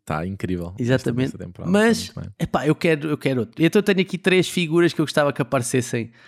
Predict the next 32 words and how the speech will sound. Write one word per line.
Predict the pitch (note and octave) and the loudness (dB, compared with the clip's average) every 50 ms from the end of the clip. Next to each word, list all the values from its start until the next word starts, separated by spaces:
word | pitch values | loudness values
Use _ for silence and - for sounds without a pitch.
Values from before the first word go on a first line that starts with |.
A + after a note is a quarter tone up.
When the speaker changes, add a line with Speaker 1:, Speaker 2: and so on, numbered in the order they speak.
| - - - - _ _ - | -20 -20 -20 -20 _ _ -4
Speaker 2:
numa | D3+ D3+ D#3 D3+ D3+ D3 | 0 2 4 4 4 4
terceira | - D#3 C3 - - C#3+ C3 C3+ | 2 2 -2 0 0 0 0 0
temporada, | - D3 C3 C3 - C#3 C3 C3 C3+ C#3 C#3 C#3 C3+ - _ _ _ _ _ - _ - - - - | -2 -4 -6 -6 -4 0 0 2 2 0 -2 -4 -8 -10 _ _ _ _ _ -20 _ -16 -16 -14 -10
que | - | -6
são | - - D#3+ C#3+ C3 B2+ C3 | 0 2 2 2 4 2 2
o | C3+ C3+ | 2 2
Isaiah | C3+ B2 C3 C#3+ C#3 C#3 | 2 2 0 0 0 0
Thomas, | C3+ - D3 D3 D3+ E3+ G3 F3+ - - - _ _ _ | 0 2 2 2 2 0 -4 -8 -10 -14 -20 _ _ _
base | - A#2 A#2 C#3 C#3+ C#3 C3+ A#2+ G#2 - - | -6 0 4 4 4 4 4 0 -2 -6 -6
dos | B2 B2 A#2 | -6 -6 -4
Detroit | A#2 A#2+ A#2 - C3+ B2+ B2 - - | -6 -6 -4 -2 -2 -2 -2 -2 -4
Pistons. | D3+ C3 - - - A2+ A2+ A2+ - - - _ _ | -4 -4 -2 -2 -4 -4 -6 -6 -10 -12 -20 _ _
Os | - C3 C3+ | -4 -2 -2
Detroit | C#3+ C3+ D#3 E3 D#3 - | -2 0 2 0 0 0
Pistons, | - E3 D3 - C#3+ C3 - | -2 -4 -2 -2 -4 -6 -6
pronto, | - - C#3+ C3 A#2 - - - | -2 -2 0 0 -2 -4 -6 -4
para | - C#3 C#3+ | -2 -2 0
quem | - D3 C#3+ C#3+ C3+ | 0 0 0 0 0
segue | - - D#3 D3 D3 | 0 0 0 0 0
o | C#3+ | 0
Bola | D3 D3 D3+ | 0 2 2
ao | D#3 F3 | 4 4
Ar, | F#3+ F3 D3 | 4 2 2
sabe, | - E3 D#3 D3 C#3+ D3 - - | 0 0 0 0 0 -4 -6 -8
sabe | - - C#3 C3 C3+ | -4 -4 -4 -2 0
mais | C#3+ C#3+ C3+ C#3 | 0 0 0 0
ou | C#3+ | -2
menos | C#3+ C#3 C3+ C3 C3+ | -4 -4 -4 -4 -6
a | |
história. | C3+ - - E3 D#3+ D#3 D3+ | -4 -2 0 0 2 0 0
Para | - - B2+ | -4 -6 -12
quem | - - C3 C3 C3 B2+ B2 | -10 -8 -8 -8 -8 -10 -12